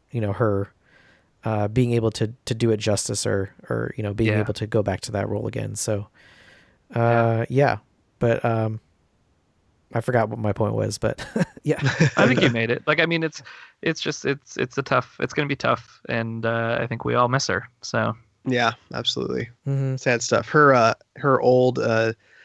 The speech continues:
Speaker 3: I wanna say it was a nineteen seventy-nine S N L appearance was just on this week, right before the current episode of S N L.
Speaker 2: Oh,
Speaker 3: And it was
Speaker 2: did they run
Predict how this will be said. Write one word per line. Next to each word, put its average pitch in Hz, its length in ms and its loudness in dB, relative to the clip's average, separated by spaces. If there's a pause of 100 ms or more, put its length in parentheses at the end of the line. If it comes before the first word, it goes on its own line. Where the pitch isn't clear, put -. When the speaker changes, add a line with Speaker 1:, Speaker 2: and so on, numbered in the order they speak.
(280)
Speaker 3:
I 127 60 -2
wanna 120 180 2
say 113 220 4
it 110 100 4
was 110 320 0
a 113 380 2 (120)
nineteen 113 1080 -2 (1160)
seventy-nine 113 1600 2 (300)
S 123 220 -2
N 113 120 0
L 113 300 2
appearance 107 600 -2
was 113 300 0
just - 280 -2
on 107 400 2 (140)
this 120 260 -4
week, 110 280 -4
right 113 180 2
before 110 380 0
the 107 140 -4
current 110 300 0
episode 110 320 -2
of 110 60 0
S 110 200 -2
N 110 80 0
L. 110 280 2 (200)
Speaker 2:
Oh, 120 80 2 (100)
Speaker 3:
And - 20 2
it 156 100 8
was 156 120 8
Speaker 2:
did 117 60 0
they 135 60 6
run 127 40 6